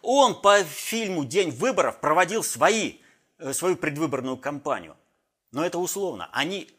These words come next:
марионетки. И когда, э, встал вопрос о том, что, э, сейчас, э, доруководился до ручки краем,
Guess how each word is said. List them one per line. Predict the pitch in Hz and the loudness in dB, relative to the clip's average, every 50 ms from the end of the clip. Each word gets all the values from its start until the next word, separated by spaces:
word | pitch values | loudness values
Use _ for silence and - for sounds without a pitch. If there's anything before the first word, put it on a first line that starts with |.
| _ _ _ _ | _ _ _ _
марионетки. | 123 139 147 156 160 160 156 156 165 165 165 165 165 170 170 160 139 107 - - _ - 71 - _ _ _ _ _ - | -10 -6 -4 0 0 0 0 0 0 2 2 0 -2 -4 -6 -6 -6 -6 -8 -12 _ -20 -20 -20 _ _ _ _ _ -14
И | 139 | -4
когда, | - 180 175 175 175 190 180 165 147 131 127 - - | 0 0 0 2 4 4 6 6 6 4 2 0 -6
э, | - 131 127 127 123 120 120 117 113 110 107 | -6 -4 -2 -2 -2 -2 -2 -2 -4 -4 -6
встал | - - 160 151 139 | -4 0 0 2 2
вопрос | 123 143 147 - 165 160 127 - - | 2 0 0 0 0 -2 -2 -2 -2
о | 143 | -4
том, | - - 165 135 - - - _ _ _ _ _ _ _ _ | -2 0 -2 -2 -2 -4 -10 _ _ _ _ _ _ _ _
что, | - - - - 151 147 139 135 135 131 127 110 - _ _ _ _ _ _ _ _ _ _ _ _ _ _ _ _ - 127 | -12 -8 -4 0 2 4 4 4 4 2 0 -2 -4 _ _ _ _ _ _ _ _ _ _ _ _ _ _ _ _ -16 -10
э, | 123 127 120 | -8 -8 -6
сейчас, | - - 156 - - 160 143 120 107 - - - 143 | -4 -4 -4 -2 2 2 4 4 2 0 -4 -8 -6
э, | 113 113 110 107 107 107 104 104 104 107 | -4 -4 -2 -2 -2 -4 -4 -6 -6 -4
доруководился | 110 139 147 151 - - 151 151 147 143 143 135 117 - 127 117 | 0 0 0 0 0 0 2 2 2 0 0 -4 -4 -4 -6 -2
до | 113 135 139 | 0 0 0
ручки | 139 135 117 - - - - 92 - _ _ - _ _ | 0 -2 -6 -6 -8 -10 -10 -14 -18 _ _ -20 _ _
краем, | - - 147 147 135 120 110 98 87 85 | -8 -2 2 4 4 4 4 0 -2 -8